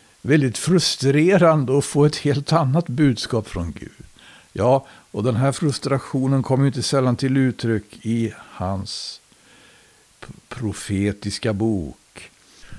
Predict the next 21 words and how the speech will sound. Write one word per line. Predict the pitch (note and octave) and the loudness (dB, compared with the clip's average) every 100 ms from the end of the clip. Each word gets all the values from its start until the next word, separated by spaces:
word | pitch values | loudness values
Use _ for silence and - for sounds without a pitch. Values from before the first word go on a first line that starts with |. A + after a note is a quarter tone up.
| - - - - - - - | -16 -16 -16 -12 -12 -12 -2
Hur | C#3 F3 F#3 D#3+ - - - - | 4 6 6 4 0 -12 -16 -10
är | - F3 F3+ C#3 | -2 2 2 0
det? | - - - - - - - - - - - | -4 -14 -16 -18 -18 -18 -20 -20 -20 -20 -16
Har | - A2+ | -4 -4
du | F#2 G2+ G#2 G#3 A3+ | -2 -4 2 4 4
lyssnat | A3+ A#3+ G#3 - E3+ E3+ - | 4 4 2 0 0 0 0
till | C#3+ | -4
falska | - F3 D#3 A2 - D3+ | 0 2 2 0 -4 -4
profeter | C3+ D#3 C#3 B2+ C3+ A#2+ - - - - - | -2 -2 -2 -2 -2 -4 -6 -18 -20 -20 -6
och | E3 E3+ | 2 2
trott | - - D3 C#3 C3+ - - - - | 2 0 2 0 -2 -10 -20 -20 -4
att | C#3 D#3 | 0 0
deras | F#3 F#3 D3+ C#3+ | 4 6 8 6
budskap | D3+ E3 F3+ D3+ B2 - E3 E3 D#3+ - - - - - | 4 6 6 6 0 0 4 4 4 -2 -20 -20 -20 -14
kommit | - F#3 D3+ C#3 C3 | -2 0 2 0 0
från | E3+ E3+ C3+ | 0 0 0
Gud? | D3 G#3 F3 A2+ F#2 - - - - - - - - - - - | 0 2 0 -2 -12 -18 -20 -20 -20 -20 -20 -20 -20 -20 -20 -6
Då | G2 | -2
är | A2 | 0
det | A#2+ | 0
kanske | C#3+ C3 C#3 | 0 0 0